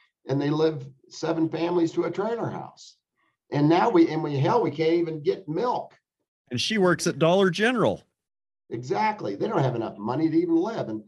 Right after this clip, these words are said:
Speaker 1: and, and, and so, and so had the meat shelves been empty longer, it would have probably helped people become more aware of the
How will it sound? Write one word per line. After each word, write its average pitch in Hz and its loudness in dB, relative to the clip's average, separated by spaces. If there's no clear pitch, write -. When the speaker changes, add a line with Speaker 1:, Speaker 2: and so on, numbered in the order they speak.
Speaker 1:
and, 131 -6
and, 139 -8
and 131 -8
so, 127 -2
and 139 -12
so 127 -4
had 185 0
the 151 2
meat 139 4
shelves 110 -4
been 110 -6
empty 117 -6
longer, 113 -6
it 117 0
would 117 0
have 104 -8
probably 117 -2
helped 110 -4
people 101 -6
become 95 -8
more 95 -4
aware 95 -4
of 78 -12
the 90 -12